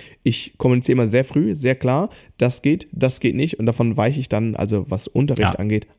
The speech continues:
Speaker 1: einfach überhaupt gar nicht mehr ab. Also, weil das ist, das ist, ähm, das ist mir einfach auch dann wichtiger, weil ich weiß, ich kann mich vorbereiten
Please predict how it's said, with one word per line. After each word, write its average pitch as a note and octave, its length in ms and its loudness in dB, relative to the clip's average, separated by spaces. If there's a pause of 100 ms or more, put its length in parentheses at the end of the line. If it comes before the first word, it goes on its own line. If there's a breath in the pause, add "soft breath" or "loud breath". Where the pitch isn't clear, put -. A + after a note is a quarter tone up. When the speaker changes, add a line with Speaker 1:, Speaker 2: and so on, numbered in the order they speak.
(120)
Speaker 1:
einfach A2 240 -2
überhaupt A2+ 440 2
gar E2+ 160 -2
nicht F#2+ 220 -4
mehr F2+ 220 -4
ab. - 260 -8
Also, F#2+ 280 -2 (340 loud breath)
weil C#3 160 2
das C3 120 0
ist, C3 160 -6 (280 soft breath)
das A#2+ 160 -2
ist, - 300 -6
ähm, A#2+ 500 -2 (340)
das A#2+ 140 0
ist D#3+ 100 -2
mir E3 140 0
einfach C3+ 260 -2
auch - 320 -2
dann B2 360 0 (180)
wichtiger, B2 800 -4 (260 soft breath)
weil A2 200 2
ich - 200 -4
weiß, C#3 420 0
ich - 140 -6
kann D3 160 0
mich C3+ 160 0
vorbereiten B2 800 -2